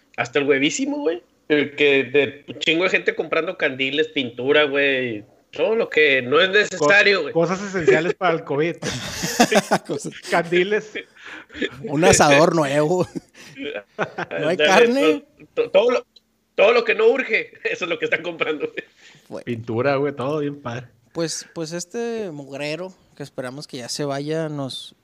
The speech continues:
Speaker 3: nos dio la, la bienvenida a huevo.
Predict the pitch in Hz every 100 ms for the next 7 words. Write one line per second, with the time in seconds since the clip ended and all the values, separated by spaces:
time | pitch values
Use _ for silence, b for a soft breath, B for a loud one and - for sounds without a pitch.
0 | - 135 123 135 143 165 170 156 127 117
1 | _ _ b b b b 135 135 131 127
2 | 123 131 196 - 127 127 151 247 233